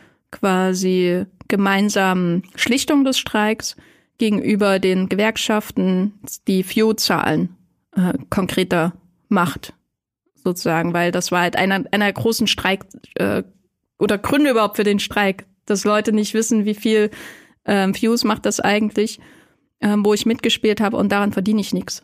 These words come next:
sozusagen. Und das wiederum kann dazu führen, wenn das jetzt sowieso schon gang und gäbe ist, Menschen vielleicht auch an den View-Zahlen zu beteiligen, dass, ähm,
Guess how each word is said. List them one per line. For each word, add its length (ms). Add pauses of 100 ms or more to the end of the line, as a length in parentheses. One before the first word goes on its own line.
sozusagen. 640 (1000)
Und 160
das 200
wiederum 280
kann 160
dazu 280
führen, 520 (120)
wenn 120
das 180
jetzt 180
sowieso 320
schon 200
gang 180
und 160
gäbe 260
ist, 360 (480)
Menschen 380
vielleicht 240
auch 60
an 100
den 160
View-Zahlen 580
zu 420 (120)
beteiligen, 580
dass, 500
ähm, 580